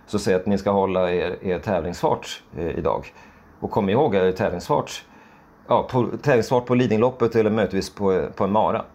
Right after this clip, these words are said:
Så att springer du maran på tre timmar, då ska du hålla dig vid en fart som du... Du kan säga att, ja, det här är,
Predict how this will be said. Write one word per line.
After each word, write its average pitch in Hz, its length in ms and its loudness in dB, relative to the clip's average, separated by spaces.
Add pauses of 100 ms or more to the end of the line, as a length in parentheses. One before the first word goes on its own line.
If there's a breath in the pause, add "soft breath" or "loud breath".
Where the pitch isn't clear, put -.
(140)
Så - 120 -12
att - 60 -14
springer 110 440 0
du 135 60 2
maran 117 260 2
på 104 120 -4
tre 98 240 2
timmar, 110 340 0
då 98 120 -2
ska - 140 -4
du 139 100 2
hålla 107 240 2
dig 92 80 0
vid 92 60 2
en 90 60 0
fart 82 260 0
som 95 180 -4
du... 80 340 -2 (800)
Du 117 80 2
kan 113 260 0
säga 117 520 2
att, - 220 -4
ja, 131 100 2
det 85 100 0
här 92 140 2
är, 170 260 -4